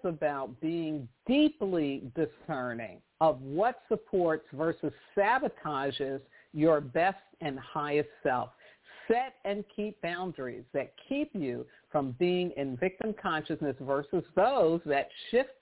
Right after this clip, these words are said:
you up into victor consciousness. Yeah. Now, of course, much easier said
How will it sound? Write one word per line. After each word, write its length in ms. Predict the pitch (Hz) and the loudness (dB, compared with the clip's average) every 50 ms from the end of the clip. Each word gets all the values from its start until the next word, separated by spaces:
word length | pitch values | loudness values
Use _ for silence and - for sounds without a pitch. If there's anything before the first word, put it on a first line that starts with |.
| _ | _
you 280 | - 214 240 254 247 - - _ | -4 -2 -2 -2 -2 -4 -4 _
up 300 | 262 294 247 143 - - _ _ _ _ _ _ _ _ - | 2 2 2 2 -2 -8 _ _ _ _ _ _ _ _ -6
into 720 | 139 160 175 202 208 202 - - - 156 156 151 151 151 - _ _ _ _ 120 101 117 | -4 -2 -2 -2 -4 -4 -6 -4 -2 0 2 2 0 -2 -4 _ _ _ _ -16 -6 -2
victor 720 | 143 151 143 - _ - - 143 131 127 131 131 127 - _ _ _ _ _ - - | -2 -2 -2 -6 _ -6 -4 -2 0 0 0 0 -2 -4 _ _ _ _ _ -12 -8
consciousness. 720 | - 139 120 120 117 - 131 117 - - 120 107 - - - _ _ _ _ _ _ _ _ _ _ _ _ _ _ - | -8 -6 -6 -6 -6 -6 -8 -8 -8 -10 -12 -12 -12 -16 -18 _ _ _ _ _ _ _ _ _ _ _ _ _ _ -18
Yeah. 60 | - - - - _ _ _ _ _ _ _ _ _ _ _ _ _ _ _ _ _ _ _ _ _ _ _ _ _ _ _ - - _ _ _ _ _ | -18 -18 -18 -20 _ _ _ _ _ _ _ _ _ _ _ _ _ _ _ _ _ _ _ _ _ _ _ _ _ _ _ -20 -20 _ _ _ _ _
Now, 320 | - 175 180 175 160 156 - - | 4 6 6 6 6 4 4 2
of 160 | 160 151 - | 2 0 0
course, 340 | - - 185 175 160 160 156 - - _ _ _ _ _ _ _ _ _ | 2 4 6 6 6 4 2 -2 -12 _ _ _ _ _ _ _ _ _
much 440 | - 165 170 185 202 226 240 240 - | -2 0 2 4 4 4 4 2 0
easier 880 | 240 220 214 214 233 190 190 180 175 170 160 113 - - 151 151 147 147 - - _ | 0 0 0 2 2 2 4 4 4 4 4 2 2 4 4 4 4 0 -4 -14 _
said 380 | - 175 156 151 147 147 139 117 | 2 4 4 6 4 2 0 -4